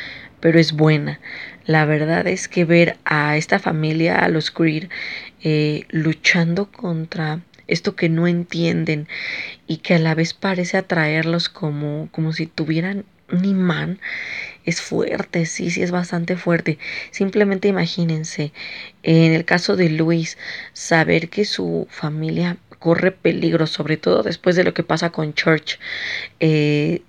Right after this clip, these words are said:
saber que su familia corre peligro, eh, ta-, estando tan cerca de esta carretera y aún así,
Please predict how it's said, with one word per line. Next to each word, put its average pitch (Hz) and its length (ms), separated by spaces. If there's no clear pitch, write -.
saber 165 420
que 214 120
su 208 140
familia 165 420
corre 202 300
peligro, 165 800
eh, 151 340
ta-, 165 200
estando 185 320
tan 165 200
cerca 165 380
de 170 160
esta 165 400
carretera 160 960
y 156 160
aún 165 360
así, 180 800